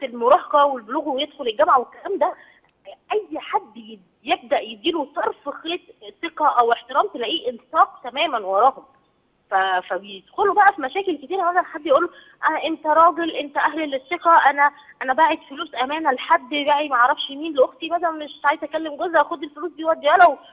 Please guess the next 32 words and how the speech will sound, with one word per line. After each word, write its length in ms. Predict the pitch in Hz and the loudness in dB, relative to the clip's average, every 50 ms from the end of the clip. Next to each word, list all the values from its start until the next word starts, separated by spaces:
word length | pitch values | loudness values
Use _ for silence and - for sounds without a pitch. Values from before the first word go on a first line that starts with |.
| _ _ - | _ _ -18
والشنطة 360 | - 240 - 294 330 359 - | -16 -10 -6 -6 -6 -4 -4
دي 120 | - 285 330 | -6 -6 -6
يكون 200 | 311 - 339 330 | -8 -6 -6 -6
مثلا 220 | 339 339 330 285 | -4 -4 -4 -4
بيهرب 340 | 247 240 240 285 320 330 302 - | -2 -2 0 0 0 0 0 -2
فيها 120 | 214 - | -2 -4
حاجة 280 | - - 285 311 302 311 269 | -2 -2 -2 -2 0 2 2
وهو 180 | 277 294 311 | 4 4 4
يا 100 | 302 277 | 2 0
عيني 220 | 233 254 294 311 311 | -2 -4 -4 -6 -4
الولد 300 | 277 277 294 302 277 277 | -2 0 2 2 2 0
الغلبان 440 | 254 214 214 220 214 240 302 320 294 | -2 -4 -4 -4 -2 -2 -4 -4 -4
ماشي 320 | 294 330 320 - 302 294 - _ _ _ _ _ _ _ - | -8 -8 -8 -10 -14 -16 -16 _ _ _ _ _ _ _ -6
على، 220 | - - 151 196 180 | -2 0 0 0 2
على 220 | - 180 220 240 240 - | 2 2 2 2 0 -6
سجيته 420 | 214 208 233 233 277 320 - 285 | -8 -10 -8 -8 -8 -6 -6 -8
مش 180 | 220 208 - 226 | -10 -8 -2 0
عارف 260 | 233 277 285 285 277 | 0 0 0 0 -2
هو 100 | 226 226 | -2 0
رايح 180 | 247 269 262 | 0 0 0
فين 160 | - 269 269 269 | -2 -8 -6 -6
ولا 160 | 220 214 196 | -4 -6 -6
شايل 280 | - 254 262 269 240 | -6 -6 -6 -6 -6
إيه. 220 | - 262 269 - - _ _ _ _ _ _ _ _ _ _ _ _ _ - | -6 -6 -6 -6 -8 _ _ _ _ _ _ _ _ _ _ _ _ _ -8
بس 160 | - - 277 | -8 -4 0
ده 100 | 277 415 554 | 0 4 4
بيبقى 240 | 480 392 320 302 494 | 4 6 6 4 4
ابنه 180 | 494 508 480 440 | 4 2 2 2
بيضحي 260 | 453 427 453 - - - | 2 2 2 2 2 2
هو 280 | 403 427 466 480 427 | 6 8 8 8 6
من 140 | 403 392 370 | 4 0 0
جواه 420 | 330 359 349 392 440 466 453 392 | 0 2 4 6 6 6 6 4